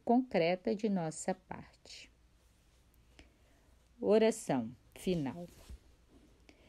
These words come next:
Santa Bibiana, exemplo de fé que tiveste tanto amor a Jesus Cristo, a ponto de dar-lhe vossa vida no martírio, concedei-nos as graças que pedimos e ensinai-nos a imitar-vos na fé,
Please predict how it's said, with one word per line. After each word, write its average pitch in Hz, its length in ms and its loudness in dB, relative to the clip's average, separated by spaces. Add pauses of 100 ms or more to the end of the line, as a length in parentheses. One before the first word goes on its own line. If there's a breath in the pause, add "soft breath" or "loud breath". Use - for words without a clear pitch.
(260 soft breath)
Santa 311 520 6
Bibiana, 139 720 0 (160)
exemplo 185 520 2
de 160 140 -2
fé 202 400 4
que 262 140 -2
tiveste 170 500 2
tanto 269 420 2
amor 180 320 4
a 175 60 6
Jesus 160 480 -2
Cristo, 127 420 -4
a 139 60 2
ponto 190 540 0
de 170 120 -2
dar-lhe 165 560 0
vossa 196 540 4
vida 170 420 0
no 160 100 -4
martírio, 131 600 -6 (320 loud breath)
concedei-nos 165 800 2
as 165 240 2
graças 151 480 0
que - 140 -8
pedimos 160 680 -2
e 196 60 2
ensinai-nos 180 920 0
a 160 100 4
imitar-vos 190 840 0
na 175 160 -2
fé, 123 380 -4